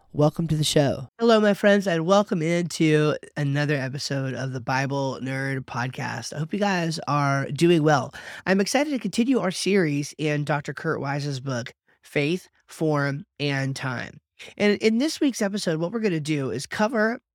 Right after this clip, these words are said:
one of my favorite topics, because I think it is one of the most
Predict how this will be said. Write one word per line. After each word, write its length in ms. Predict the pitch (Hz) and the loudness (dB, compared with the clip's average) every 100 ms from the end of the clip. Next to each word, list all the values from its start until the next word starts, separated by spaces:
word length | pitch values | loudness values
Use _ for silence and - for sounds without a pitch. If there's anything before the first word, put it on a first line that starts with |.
| _ | _
one 200 | - 214 | 0 2
of 80 | 226 | 2
my 500 | 165 160 165 165 165 - _ _ - | 0 0 0 0 -2 -8 _ _ -4
favorite 320 | 196 202 151 | 2 4 2
topics, 320 | 147 139 135 | -2 -4 -6
because 340 | - 143 151 - | -8 -8 -6 -6
I 80 | - | -6
think 320 | - 190 190 - | -2 -2 -2 -2
it 200 | 160 147 | 0 0
is 320 | 143 143 - | 0 -2 -4
one 160 | 147 151 | -4 -2
of 60 | |
the 80 | 143 | -2
most 240 | 135 139 | -2 -6